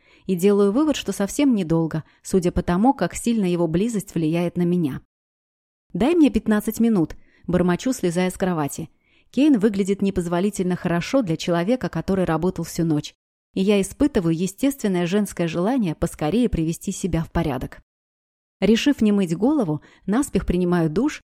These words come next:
и, облачившись в цыплячьего цвета сарафан с открытыми плечами, выхожу в гостиную. Кейн окидывает мой образ глазами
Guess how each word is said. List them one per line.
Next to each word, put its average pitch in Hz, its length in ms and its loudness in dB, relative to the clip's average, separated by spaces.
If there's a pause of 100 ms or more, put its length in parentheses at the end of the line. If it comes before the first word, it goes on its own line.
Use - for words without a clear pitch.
и, 190 80 -2
облачившись 196 680 2
в - 120 -16
цыплячьего 190 600 -2
цвета 180 340 0
сарафан 185 540 0
с - 100 -10
открытыми 170 440 -2
плечами, 160 640 -4
выхожу 170 400 0
в 220 60 -8
гостиную. 151 680 -2 (580)
Кейн 294 340 4
окидывает 180 600 0
мой 180 220 2
образ 165 320 0
глазами 175 580 0